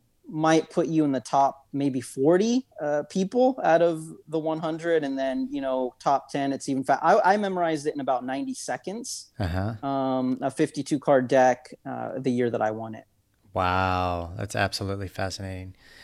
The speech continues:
Speaker 2: So the minimum requirements to get into the national championship are memorizing a fifty-two card deck. Is there any other requirements that they have?
Speaker 1: Y-, yeah, no. So there aren't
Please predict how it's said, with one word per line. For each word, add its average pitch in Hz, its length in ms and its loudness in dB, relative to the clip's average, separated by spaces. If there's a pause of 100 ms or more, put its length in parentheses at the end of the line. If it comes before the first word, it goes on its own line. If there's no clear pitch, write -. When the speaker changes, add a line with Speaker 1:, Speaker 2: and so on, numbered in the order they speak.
(180)
Speaker 2:
So 123 220 4
the 117 100 4
minimum 131 400 4
requirements 117 640 4
to 113 100 -2
get 107 180 2
into 110 380 0
the 104 80 -2
national 104 400 -2
championship 101 600 -2
are 98 640 0
memorizing 101 580 0
a 92 60 -4
fifty-two 104 420 -4
card 98 320 -4
deck. 98 300 -2
Is 95 80 -6
there 104 120 0
any 104 160 0
other 101 180 0
requirements 101 640 -2
that 101 360 -2 (540)
they 98 80 -2
have? 101 260 -2 (380)
Speaker 1:
Y-, - 80 -8 (400)
yeah, 220 260 8
no. 220 220 6
So 202 560 4
there 202 340 2
aren't 240 460 -4